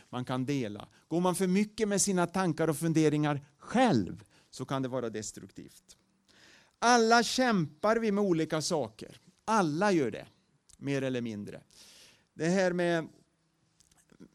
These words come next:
med, med <clears throat> självbehärskning, det är ju ändå en sak som man känner av själv. Jag,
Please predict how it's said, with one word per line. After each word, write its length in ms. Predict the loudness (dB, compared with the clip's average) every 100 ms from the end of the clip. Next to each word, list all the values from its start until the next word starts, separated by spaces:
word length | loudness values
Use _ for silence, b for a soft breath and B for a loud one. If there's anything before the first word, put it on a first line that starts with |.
| -20 -20
med, 500 | -12 -6 -4 -4 -2 -2 -2
med 640 | -4 -2 0 -2 -2 -4 -4 -4 -2 0
<clears throat> 320 | -2 -8 -16
självbehärskning, 1080 | -2 0 0 0 0 2 0 -2 -2 0 0
det 80 | 2
är 40 |
ju 120 | 4
ändå 420 | 4 4 6 6 4 B B B -6
en 140 | -2
sak 280 | 0 0 -2
som 120 | -4
man 140 | -2
känner 300 | 0 0 0
av 160 | 2 0
själv. 380 | 0 2 2 0
Jag, 220 | -2 -2